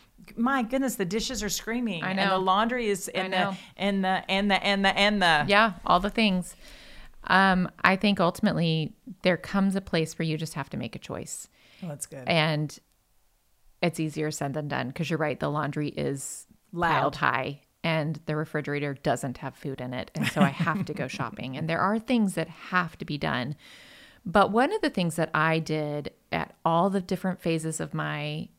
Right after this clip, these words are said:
Speaker 2: motherhood and in our family was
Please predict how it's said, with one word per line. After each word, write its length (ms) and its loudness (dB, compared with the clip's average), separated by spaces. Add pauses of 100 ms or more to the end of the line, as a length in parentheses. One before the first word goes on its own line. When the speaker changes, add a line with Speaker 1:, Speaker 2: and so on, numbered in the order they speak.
(480)
Speaker 2:
motherhood 920 -2 (800)
and 320 0
in 160 -2
our 180 0
family 600 -4
was 280 -4